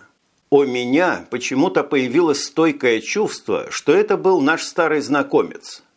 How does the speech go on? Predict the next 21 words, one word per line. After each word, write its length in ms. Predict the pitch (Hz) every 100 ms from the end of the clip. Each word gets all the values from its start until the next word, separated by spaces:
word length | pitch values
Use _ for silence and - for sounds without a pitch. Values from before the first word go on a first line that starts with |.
| _
однорукий 880 | 113 113 101 95 76 160 185 151 143
элитник. 640 | 135 120 90 - - - _ _ _ _ _ _ _ _ _ -
Путь 260 | 226 226
до 140 | 175 190
базы 320 | 208 196 180
стерся 480 | - - 202 - 139
из 160 | 113
моей 300 | 123 127 117
памяти. 580 | 98 135 104 87 - 73 - _ _ _
Помню 380 | 135 156 151 147
лишь, 300 | 143 147 -
что 240 | - - 135
сердце 640 | - 170 165 - 113 92
норовило 540 | 110 131 123 135 185 160
на 100 | 143
манер 380 | 135 139 160 147
зародыша 580 | 147 135 151 131 -
чужого 560 | 127 135 117 151 175 151
выскочить 560 | 131 143 - 127 131 131
из 140 | 107
груди. 480 | 107 135 117 85